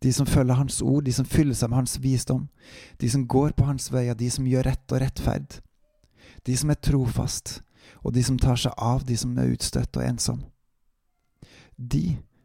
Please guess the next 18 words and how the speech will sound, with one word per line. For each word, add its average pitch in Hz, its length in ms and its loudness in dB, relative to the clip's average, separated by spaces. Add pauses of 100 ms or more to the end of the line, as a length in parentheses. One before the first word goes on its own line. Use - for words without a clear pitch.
skal 120 160 0
Gud 117 240 -2
ta 113 160 0
seg - 180 -8
av. 131 140 -6 (720)
De 127 340 0
skal 139 180 0
Gud 117 240 0
velsigne. 120 640 -2
De 139 180 0
skal 135 220 2
Gud 127 380 -4 (340)
løfte 131 480 2
opp - 320 0 (800)
og 127 100 2
gi 123 300 0 (420)
evig 127 380 0
liv, 123 320 -6